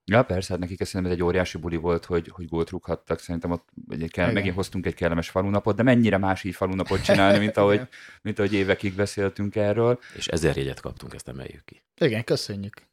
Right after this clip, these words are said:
Speaker 2: Vegyenek példát róluk.
Speaker 1: Na, ez is megint egy olyan téma, amire még majd vissza fogunk térni. Érdekes,
Speaker 2: Hát
Speaker 1: hogy
Speaker 2: nem
Speaker 1: mennyire
Speaker 2: igen,
Speaker 1: összekulminál
Speaker 2: minden,
Speaker 1: minden.
Speaker 2: minden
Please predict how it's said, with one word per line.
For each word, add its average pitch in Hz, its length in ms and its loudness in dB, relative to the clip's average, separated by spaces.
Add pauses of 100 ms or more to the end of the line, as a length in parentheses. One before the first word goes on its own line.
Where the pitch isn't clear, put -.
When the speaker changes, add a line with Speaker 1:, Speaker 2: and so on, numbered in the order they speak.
(540)
Speaker 2:
Vegyenek 131 360 4
példát 107 400 0
róluk. 110 320 -6 (580)
Speaker 1:
Na, - 120 -4
ez 202 140 2
is 110 100 2
megint 104 200 4
egy 90 80 2
olyan 90 140 4
téma, 92 240 2
amire 92 180 0
még 90 140 -2
majd 90 140 -2
vissza 101 220 0
fogunk 113 240 2
térni. 123 240 6 (120)
Érdekes, 147 220 2
Speaker 2:
Hát 143 100 0
Speaker 1:
hogy 120 100 2
Speaker 2:
nem - 60 8
Speaker 1:
mennyire 131 220 10
Speaker 2:
igen, 113 120 12
Speaker 1:
összekulminál 117 540 8 (140)
Speaker 2:
minden, 104 80 8
Speaker 1:
minden. 117 280 10
Speaker 2:
minden 107 80 8